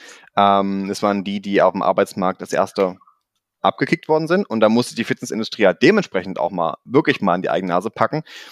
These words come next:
Ähm, die Azubis und die Mitarbeiter waren teilweise die Ersten, die gehen mussten.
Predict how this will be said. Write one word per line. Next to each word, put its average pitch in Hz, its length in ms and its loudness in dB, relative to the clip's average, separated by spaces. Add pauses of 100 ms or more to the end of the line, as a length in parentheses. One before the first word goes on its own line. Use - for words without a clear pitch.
(260)
Ähm, 101 340 4
die 104 140 -2
Azubis 131 640 -2
und 101 360 -4
die 98 200 -8
Mitarbeiter 101 500 4
waren 95 160 -2
teilweise 95 280 0
die 90 80 -2
Ersten, 85 240 0
die 92 80 -10
gehen 101 200 2
mussten. 180 360 -2